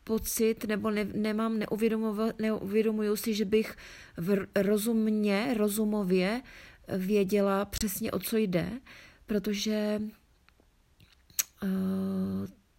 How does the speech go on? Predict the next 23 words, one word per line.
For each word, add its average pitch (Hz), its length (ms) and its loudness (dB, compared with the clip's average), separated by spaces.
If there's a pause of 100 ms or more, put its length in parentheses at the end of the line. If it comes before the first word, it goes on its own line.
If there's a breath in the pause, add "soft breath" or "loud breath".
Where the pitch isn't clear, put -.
ten 190 240 0
verš, 226 500 -2
o 190 60 -8
kterým 202 340 -2
teď 196 300 -6
vlastně 190 300 -2
mluvím, 190 460 0 (1040 loud breath)
je 196 80 0
to 208 100 0
verš 208 400 0
třinácté 202 580 -2
kapitoly, 196 500 -2 (160)
devátý 185 680 2
verš, 190 600 -4 (2000 soft breath)
který, 202 800 0 (180)
až 185 120 -4
ta 214 100 0
druhá 202 300 2
polovina 208 480 0
verše, 190 560 -2 (880)
kde 185 640 0 (480)
se - 200 -4
píše: 185 580 0